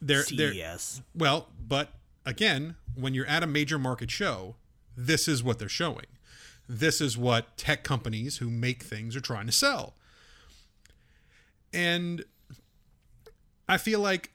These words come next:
Speaker 1: all, all of a sudden, okay, it seems like the new piece of technology that all the cool kids wanna have has arrived,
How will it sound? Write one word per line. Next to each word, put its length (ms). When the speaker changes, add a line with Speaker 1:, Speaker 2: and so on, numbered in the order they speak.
Speaker 1:
all, 300
all 120
of 80
a 40
sudden, 320
okay, 640
it 120
seems 260
like 300
the 160
new 160
piece 260
of 80
technology 760
that 300
all 160
the 80
cool 240
kids 260
wanna 180
have 280
has 200
arrived, 680